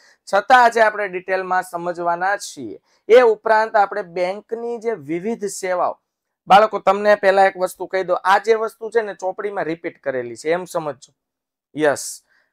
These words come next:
આપણે જે બેંકના મુખ્ય અને ગૌણ કાર્યો સમજ્યા ને બાળકો, એમાં જ બેંકની વિવિધ સેવાઓમાંની ઘણી બધી સેવાઓ આવી જાય છે, જેમ કે ડિમાન્ડ ડ્રાફ્ટ હોય,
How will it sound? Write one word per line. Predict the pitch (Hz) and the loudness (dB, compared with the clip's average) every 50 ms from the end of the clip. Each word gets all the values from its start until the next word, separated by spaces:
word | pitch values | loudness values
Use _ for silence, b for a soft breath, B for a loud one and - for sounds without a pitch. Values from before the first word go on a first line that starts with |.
| _ _ _ _ _ - | _ _ _ _ _ 2
આપણે | 175 202 220 247 254 247 | 2 2 4 4 4 4
જે | 233 247 | 4 4
બેંકના | 240 214 226 233 233 233 233 233 214 | 4 4 4 2 0 0 0 0 0
મુખ્ય | 202 208 214 - - - 247 240 | 0 -2 -6 -6 -2 0 2 2
અને | 233 233 226 | 2 0 -2
ગૌણ | 202 208 214 226 233 226 | -2 0 0 2 2 2
કાર્યો | - 220 220 220 226 226 214 | 4 4 4 4 4 2 0
સમજ્યા | - 226 226 226 240 214 226 240 226 202 | 0 -2 -2 -2 -4 -2 0 0 0 0
ને | 165 139 131 - _ _ _ _ - | 0 -4 -10 -12 _ _ _ _ 0
બાળકો, | 170 180 185 190 175 - 151 147 147 - _ _ _ _ _ 180 | 4 6 6 6 4 2 -2 -6 -8 -8 _ _ _ _ _ -4
એમાં | 196 214 220 233 240 240 240 240 247 233 | -2 -2 0 2 4 4 6 4 4 2
જ | 214 240 | 2 0
બેંકની | 196 180 180 196 208 220 220 - - 214 226 220 | 0 0 0 0 0 -2 -4 -8 -8 -6 -6 -6
વિવિધ | 185 156 175 190 196 226 226 220 226 | -4 -4 -4 -4 -2 -4 -4 -4 -4
સેવાઓમાંની | 226 - - - 202 208 208 208 208 202 202 202 196 196 196 196 196 175 | -6 -6 -6 -6 -4 0 2 2 2 2 2 0 -4 -4 -6 -6 -8 -8
ઘણી | 160 165 180 190 190 | -8 -6 -6 -6 -8
બધી | 180 180 160 175 165 | -10 -12 -12 -14 -14
સેવાઓ | - - 170 160 160 160 156 147 | -12 -10 -8 -4 -4 -2 -2 -2
આવી | 143 143 143 147 139 127 | -2 -2 -4 -4 -8 -10
જાય | 135 131 127 | -10 -10 -10
છે, | - 139 135 | -10 -14 -12
જેમ | 143 156 160 165 | -10 -10 -10 -8
કે | - 156 147 | -8 -8 -8
ડિમાન્ડ | 147 160 160 165 160 156 151 139 | -6 -8 -6 -4 -4 -4 -4 -2
ડ્રાફ્ટ | 147 147 147 143 - - | 0 0 0 0 -2 -8
હોય, | 139 135 147 147 151 151 151 143 | -18 -12 -6 -2 0 0 0 0